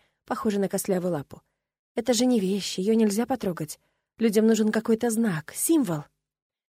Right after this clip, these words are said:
Иван, шагавший рядом своей медвежьей походкой, только хмыкнул. Всю эту мою болтовню про нематериальное он не воспринимал всерьез. Для него мир был устроен просто: вот враг, вот топор,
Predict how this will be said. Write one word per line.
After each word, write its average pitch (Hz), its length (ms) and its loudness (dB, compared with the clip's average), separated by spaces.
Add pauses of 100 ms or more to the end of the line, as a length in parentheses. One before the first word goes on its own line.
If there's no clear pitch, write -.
(140)
Иван, 302 300 6
шагавший 247 420 6
рядом 247 280 6
своей 226 260 4
медвежьей 214 400 4
походкой, 226 460 0
только 202 260 0
хмыкнул. - 500 -10 (440)
Всю - 160 2
эту 294 180 4
мою 262 220 6
болтовню 240 540 4
про 196 340 4
нематериальное 202 800 4
он 262 100 2
не 285 80 -2
воспринимал 226 480 0
всерьез. 160 520 -8 (360)
Для 226 160 4
него 302 240 6
мир 311 200 4
был 254 160 2
устроен 262 360 2
просто: 190 500 -2
вот 214 260 4
враг, 233 260 2
вот 214 160 0
топор, 175 340 -2